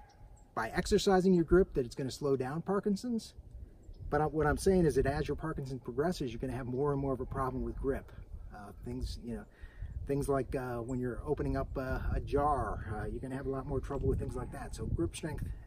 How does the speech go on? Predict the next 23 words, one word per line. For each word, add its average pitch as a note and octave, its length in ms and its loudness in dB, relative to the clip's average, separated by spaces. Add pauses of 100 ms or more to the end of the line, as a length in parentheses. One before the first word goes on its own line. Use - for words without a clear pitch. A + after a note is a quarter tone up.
(120)
ex-, - 160 -8 (240)
exercises, D3 680 0 (680)
very D#3 180 8
important. F#3 440 6 (1700)
Very C#3+ 160 4
good D3+ 160 4
thing D#3+ 180 2
to C3+ 60 4
be, C#3 280 4
uh, C3 200 2 (340)
very E3 180 2
good E3+ 180 6
thing E3+ 160 4
to D3+ 60 2
work D#3+ 280 6
on D3 220 2 (100)
every E3+ 200 2
day. F3+ 280 6 (1800)
And A#2+ 80 -6
I C3 60 -4
have C3+ 180 -4
to, A#2 240 -2
uh, A2 200 -4